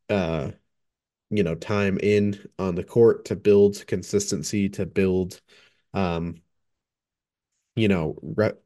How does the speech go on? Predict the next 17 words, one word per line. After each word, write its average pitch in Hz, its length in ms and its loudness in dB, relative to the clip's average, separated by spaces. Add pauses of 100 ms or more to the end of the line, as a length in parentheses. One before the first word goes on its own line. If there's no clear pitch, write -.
(400)
repetition, 113 1400 2
you 101 160 -2
know, 80 280 -4 (640)
a 87 120 -4
routine, 120 920 2 (200)
some 117 220 -2
of 110 80 4
those 107 220 2
kind 95 260 -4
of 95 80 -12
things. 85 480 -6
You 92 60 -2
know, 90 60 -2
I 90 80 -4
think 92 200 -10
that's 90 240 -6
been, 85 400 -6